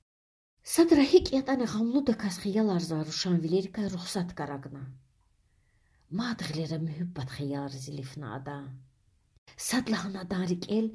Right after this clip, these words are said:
սա մուս յատանը ռուխսատ է վիչի եղելիվ քյանը թուր ջարխտանա։ Ի ջարջել գադադի բակուդ ավայ վիչի կոլի ադրես, հակնե զիլիֆոնդի նումրա քյեն վայ։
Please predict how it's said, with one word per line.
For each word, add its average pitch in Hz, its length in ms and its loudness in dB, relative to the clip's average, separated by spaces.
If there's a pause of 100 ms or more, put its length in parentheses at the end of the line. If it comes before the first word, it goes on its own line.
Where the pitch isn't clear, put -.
(160)
սա - 220 2
մուս 220 240 2
յատանը 190 440 0
ռուխսատ 185 400 -2
է 196 60 6
վիչի 175 280 0
եղելիվ 180 440 2
քյանը 175 440 0
թուր 180 300 -8
ջարխտանա։ 160 760 -6 (640)
Ի 269 120 4
ջարջել 247 480 4
գադադի 208 460 4 (280)
բակուդ - 380 4
ավայ 190 280 6
վիչի 180 340 4
կոլի 170 380 2
ադրես, 185 520 0 (400)
հակնե 180 320 -4
զիլիֆոնդի 170 680 0
նումրա 139 440 -2
քյեն 147 320 -4
վայ։ 104 240 -8